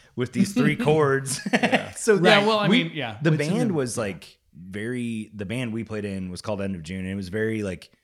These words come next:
Speaker 1: punky for a while, and then eventually, like, we got good enough to be a little more indie rock.
Speaker 3: Right,
Speaker 1: Right?
Speaker 3: right,
Speaker 1: Like,
Speaker 3: right.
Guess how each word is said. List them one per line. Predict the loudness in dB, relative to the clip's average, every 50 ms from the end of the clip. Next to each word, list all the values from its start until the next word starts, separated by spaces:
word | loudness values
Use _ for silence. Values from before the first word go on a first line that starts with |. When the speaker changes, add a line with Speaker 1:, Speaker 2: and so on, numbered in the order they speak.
| _ _ _
Speaker 1:
punky | -8 -6 -4 -4 -4 -4 -4 -4 -2 -2 0 0 -2 -2 -4 -8 _ _ _ _ _ _
for | -6 -6
a | -6
while, | -4 -2 -2 0 0 0 0 0 -2 -4 -4
and | -4 -4 -2
then | -2 -4
eventually, | -6 -6 -8 -8 -8 -8 -8 -6 -6 -4 -4 -4 -6 -8 -10 -14 _ -14
like, | -10 -10 -10 -10
we | -10 -10
got | -10 -10 -12 -12
good | -12 -12 -10
enough | -10 -12 -12 -12
to | -12 -10
be | -10 -8
a | -10
little | -8 -10 -10 -10 -10 -8
more | -8 -8 -10 -10 -12 -10
indie | -10 -8 -8 -6 -6 -8
rock. | -8 -8 -8 -10 -10 -12 -14 -18 -20 _ _ _ -8
Speaker 3:
Right, | -4 -2 -2 -2 -4 -6 -4
Speaker 1:
Right? | 0 2 2 4 4 2
Speaker 3:
right, | 0 2
Speaker 1:
Like, | 2 2 2 2
Speaker 3:
right. | 0 -2 -4 -8